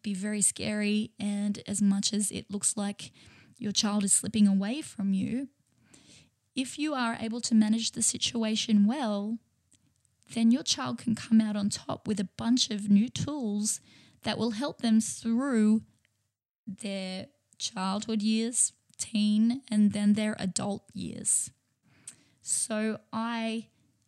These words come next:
implore you to empower yourself with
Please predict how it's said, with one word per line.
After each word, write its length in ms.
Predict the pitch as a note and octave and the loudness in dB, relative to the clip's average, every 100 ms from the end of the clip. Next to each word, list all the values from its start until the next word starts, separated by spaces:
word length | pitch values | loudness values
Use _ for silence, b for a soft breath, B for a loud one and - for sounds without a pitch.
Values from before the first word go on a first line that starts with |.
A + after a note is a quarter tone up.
| - | 0
implore 760 | B3+ B3+ - - C4+ D4 D#4 | 4 4 2 -2 -6 -4 -4
you 460 | D#4 A3 A3 A#3 C#4 _ _ _ _ _ _ _ _ | -2 -2 0 -2 -4 _ _ _ _ _ _ _ _
to 200 | - C4 | -2 2
empower 540 | B3 A#3+ - - C#4+ D#4+ | 4 2 0 -6 -4 -2
yourself 760 | C#4+ A#3 - - A3+ - - _ _ _ _ _ _ _ - | -2 -4 -6 -8 -10 -12 -20 _ _ _ _ _ _ _ -4
with 580 | A3 G#3+ G3+ G3+ - | 0 2 0 -2 -8